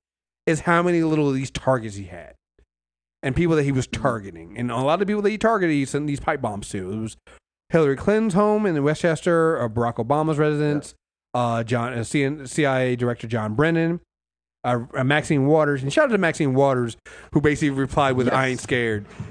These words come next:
Speaker 1: Basically, <laughs>
Speaker 2: Mm-hmm.
Speaker 1: if you go to, like, she, and she, she's, yo, protect Maxine Waters at all costs, 'cause she did the same thing last time we came out
Speaker 2: Yes.
Speaker 1: there. "You better shoot straight." Like,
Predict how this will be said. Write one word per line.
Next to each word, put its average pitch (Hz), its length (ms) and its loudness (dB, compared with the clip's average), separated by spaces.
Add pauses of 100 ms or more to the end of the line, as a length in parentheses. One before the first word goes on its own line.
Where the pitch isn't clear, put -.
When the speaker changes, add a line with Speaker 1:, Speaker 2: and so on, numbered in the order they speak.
(120)
Speaker 1:
Basically, 139 480 2
<laughs> 208 220 2
Speaker 2:
Mm-hmm. 202 460 2 (100)
Speaker 1:
if 202 180 0
you 190 80 -2
go 180 120 2
to, 156 160 -2 (240)
like, 214 100 4
she, 392 180 0
and 240 120 2
she, 269 160 0
she's, 320 300 0 (400)
yo, 165 280 4 (640)
protect 220 340 0
Maxine 147 460 0
Waters 107 320 -2
at 120 60 -8
all 107 220 -2
costs, 101 340 -6
'cause 113 80 -10
she 226 120 -2
did 233 140 -2
the 165 100 2
same 147 280 0
thing 135 180 -2
last 143 300 0
time 117 340 -4 (400)
we 139 160 2
came 131 180 0
out 127 100 4
Speaker 2:
Yes. 120 60 -2
Speaker 1:
there. 120 100 0
"You 127 100 0
better 131 180 2
shoot 143 240 -2
straight." 156 360 0
Like, 139 240 -6